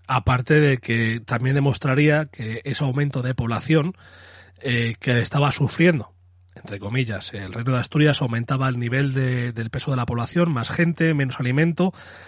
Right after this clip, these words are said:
Por tanto, eh, cuando tienes eso, ¿qué tienes que buscar? Tienes que buscar aumentar, eh, tu,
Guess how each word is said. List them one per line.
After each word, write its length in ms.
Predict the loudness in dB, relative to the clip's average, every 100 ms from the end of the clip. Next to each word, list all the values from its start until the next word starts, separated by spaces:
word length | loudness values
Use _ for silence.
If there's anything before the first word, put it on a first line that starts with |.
| -20 -20 _
Por 160 | -6 0
tanto, 520 | 4 4 6 6 6
eh, 120 | 2
cuando 320 | 0 -4 -4 -2
tienes 400 | 2 2 2 0
eso, 180 | -2
¿qué 80 | 0
tienes 220 | 0 0
que 80 | -2
buscar? 420 | -2 0 2 2 0 -20 _ _ _
Tienes 300 | -6 -6 -2
que 100 | -2
buscar 360 | -2 2 4
aumentar, 680 | 6 4 2 -2 0 0 0 _ _ _ _ _ -6
eh, 320 | -2 0 -2 -2
tu, 720 | 0 0 0 -2 -2 -4